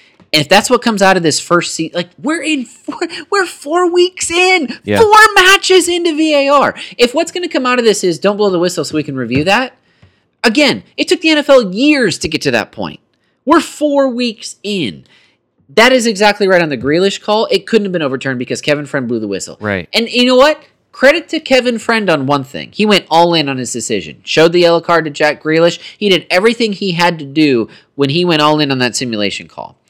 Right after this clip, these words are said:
Speaker 1: V A R didn't intervene. But if we want V A R to intervene on a play like that, great. But you know what? We are, <laughs> like, the fact that we're already ready to go there makes me so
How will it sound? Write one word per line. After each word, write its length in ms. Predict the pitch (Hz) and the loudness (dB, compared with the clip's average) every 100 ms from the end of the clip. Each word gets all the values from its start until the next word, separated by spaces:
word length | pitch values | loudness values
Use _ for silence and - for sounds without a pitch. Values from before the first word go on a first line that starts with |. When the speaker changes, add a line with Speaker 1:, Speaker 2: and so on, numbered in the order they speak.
| _ _ 147 | _ _ 4
Speaker 1:
V 220 | 180 202 | 6 8
A 40 | |
R 140 | 180 175 | 6 4
didn't 180 | 165 156 | 2 -2
intervene. 520 | 147 139 107 65 - _ _ _ _ | -2 -4 -4 -6 -14 _ _ _ _
But 120 | 160 | 2
if 100 | 151 | 2
we 240 | 135 220 269 | 2 4 4
want 340 | 269 247 226 196 | 4 2 0 0
V 240 | 247 233 | 2 4
A 60 | 233 | 4
R 100 | 220 | 4
to 120 | 208 196 | 0 0
intervene 360 | 208 185 214 | 0 0 0
on 100 | 202 | 0
a 60 | 170 | -2
play 220 | - 190 | 0 2
like 180 | 175 147 | 2 2
that, 240 | 202 156 | 2 0
great. 340 | 117 196 139 - | 2 4 4 0
But 120 | 170 | -2
you 60 | 202 | 0
know 100 | 208 | 2
what? 260 | 226 240 - _ _ | 2 2 -6 _ _
We 280 | 151 277 311 | -2 0 0
are, 360 | - 214 - 202 - | -2 -2 -2 -6 -10
<laughs> 120 | - | -4
like, 200 | 220 - | -2 0
the 60 | 226 | -2
fact 340 | - 269 302 | 2 2 2
that 100 | 262 | 2
we're 160 | 233 - | 4 6
already 360 | 196 220 220 | 6 4 2
ready 300 | 180 180 196 | 2 4 4
to 100 | 185 | 0
go 300 | 135 135 147 | 0 2 2
there 220 | 170 202 170 | 2 0 0
makes 320 | 139 131 - | -4 -6 -10
me 120 | 113 | -8
so 800 | - - - 113 104 101 98 | -6 -6 -2 0 0 0 -2